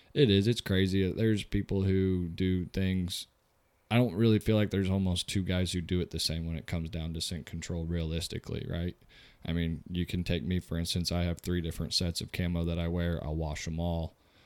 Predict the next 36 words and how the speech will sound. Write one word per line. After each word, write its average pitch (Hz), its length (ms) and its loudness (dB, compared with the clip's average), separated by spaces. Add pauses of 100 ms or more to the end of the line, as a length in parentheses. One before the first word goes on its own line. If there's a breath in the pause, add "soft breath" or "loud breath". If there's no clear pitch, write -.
(200 soft breath)
I'll, 85 260 -2
I'll 85 160 0
wear 82 220 2
one, 85 480 0 (140)
you 95 120 -2
know, 78 220 -4 (260)
for - 100 -2
a 76 40 -4
couple 85 300 -4
days 85 340 0
or 87 80 -2
whatever, 85 380 0
doing 82 240 -2
the 82 80 -4
spray 85 300 -2
down 85 260 -2
thing 85 280 -2
every 78 220 -4
time, 82 400 -2
doing 82 220 -2
the 80 80 -4
shower. 85 420 0
And 82 160 -4
then 82 140 -4
I'm 78 120 -6
like, 76 220 -10
well, 82 240 -4
and 104 140 0
this 110 160 2
is 92 80 -8
when 95 100 0
I'm 87 160 -2
on, 85 100 -4
like, 78 200 -8
a - 40 -8
trip, - 300 -6